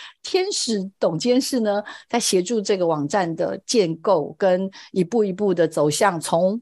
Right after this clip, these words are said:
零到一。我真的觉得这件事情是真的了不起。所以等一下呢，我们稍微听首歌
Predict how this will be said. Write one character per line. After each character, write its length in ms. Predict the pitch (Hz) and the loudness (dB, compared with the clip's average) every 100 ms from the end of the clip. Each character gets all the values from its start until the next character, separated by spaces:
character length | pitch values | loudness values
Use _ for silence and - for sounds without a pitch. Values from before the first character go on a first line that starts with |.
| _ | _
零 300 | 208 175 185 | 0 2 2
到 300 | 208 196 214 | 2 4 2
一。 300 | 214 190 196 | -6 -4 -2
我 100 | 196 | -2
真 220 | 185 262 | 0 0
的 100 | 269 | 0
觉 160 | 220 180 | 0 0
得 120 | 190 | 2
这 120 | 196 | 0
件 140 | 220 208 | 0 0
事 160 | 233 | -2
情 180 | 202 165 | -2 -2
是 200 | 170 202 | 0 -2
真 220 | 180 196 196 | 0 2 2
的 80 | 180 | 2
了 180 | 160 151 | 2 0
不 100 | 185 | -2
起。 400 | - - 151 135 - - | 0 0 -2 -4 -8 -6
所 140 | - 196 | 2 2
以 140 | - | 2
等 100 | 202 | 2
一 60 | 220 | 4
下 160 | 381 330 | 4 6
呢， 180 | 277 | 4
我 80 | 240 | 2
们 140 | 190 190 | 0 0
稍 240 | 277 285 | 2 2
微 260 | 262 233 233 - _ | 4 2 0 -8 _
听 180 | - 330 | -2 -2
首 160 | 320 226 | 0 -2
歌 400 | 220 302 330 | 0 2 2